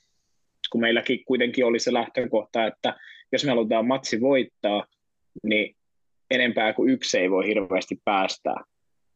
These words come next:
Ja se on vaikea lähtökohta siinä kohtaa, niin kuin aina lähtee puolustamaan, kun sä tiedät, että periaatteessa niille virheille ei ole varaa,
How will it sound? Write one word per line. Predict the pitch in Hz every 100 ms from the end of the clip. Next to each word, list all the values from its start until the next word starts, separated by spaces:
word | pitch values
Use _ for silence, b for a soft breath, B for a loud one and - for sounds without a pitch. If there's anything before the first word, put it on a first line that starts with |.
| _
Ja | 110 98 - -
se | -
on | 117 110 117
vaikea | 127 139 127 110
lähtökohta | 117 113 120 104 90 104 - - _ _ -
siinä | 127 113 107
kohtaa, | 101 90 - 101 92 - _ _ _ _ _ -
niin | 110
kuin | 113
aina | 113 110
lähtee | 107 - - -
puolustamaan, | 135 110 - 104 95
kun |
sä | - 110
tiedät, | 120 110
että | -
periaatteessa | 113 110 101 - - 104 113
niille | 107 107
virheille | 123 113 113 107 107
ei | 113 113
ole | 104 107
varaa, | 120 110 95 87